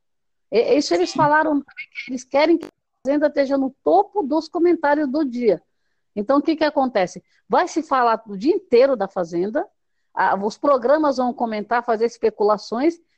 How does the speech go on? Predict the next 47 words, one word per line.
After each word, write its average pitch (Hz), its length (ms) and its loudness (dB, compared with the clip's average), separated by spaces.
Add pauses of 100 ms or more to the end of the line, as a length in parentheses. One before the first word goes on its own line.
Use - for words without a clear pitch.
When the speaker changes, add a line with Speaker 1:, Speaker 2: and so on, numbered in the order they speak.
Speaker 1:
e, 247 160 0
e 294 320 2
na 277 200 4
hora 311 200 4
vai 311 160 0
todo 392 500 0
mundo 359 300 4
tá, 349 640 -2
tá 285 340 2
ligado 240 400 -2
pra 392 200 -6
ver. 330 200 -6 (680)
Né? 208 200 -2
Isso - 160 -8
que 311 100 -8
vai 339 160 -2
Speaker 2:
O 339 40 -12
pro-, - 100 0
Speaker 1:
acontecer. 330 420 -4 (840)
Speaker 2:
o 160 80 -2
problema 190 460 2
deles 160 340 2
ficarem 131 300 -2
escondendo 120 400 0
a 101 60 4
lista 135 600 2
é 151 80 -4
que, 175 180 0
tipo 156 220 -4
assim, 175 380 -2 (480)
pode 220 240 0
ser 214 140 -4
uma 208 140 0
lista 202 240 0
bem 196 200 0
merda, 202 420 0
pode 143 220 -2
ser, 135 280 -2
do 180 120 -4
nada. 160 440 -2 (100)
Tipo, - 400 -20 (280)
pode 160 180 -2
ser 214 140 2
uma 214 180 0
lista 196 320 2
que, - 160 -12
tipo, - 380 -2